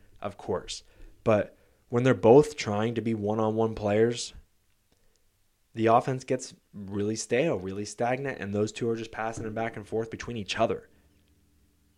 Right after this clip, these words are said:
And, and that was met with resistance at first. But Udoka, U-, Udoka really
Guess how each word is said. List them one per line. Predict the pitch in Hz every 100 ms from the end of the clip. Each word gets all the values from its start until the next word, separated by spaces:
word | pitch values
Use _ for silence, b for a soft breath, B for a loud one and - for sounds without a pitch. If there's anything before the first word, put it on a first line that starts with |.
| _ _ _ _ _ _ _ -
And, | 107 98
and | 107 101 101 98
that | 104 156
was | 139 104
met | 101 -
with | 101 90
resistance | 98 92 95 95 90
at | 87 -
first. | - - - - - - - _ -
But | 101 95 - _ _ _ _ _ _ -
Udoka, | 101 - 127 147 139 131 - _ -
U-, | 80 -
Udoka | 107 107 127 147 160 120 101
really | 117 143 151 147 143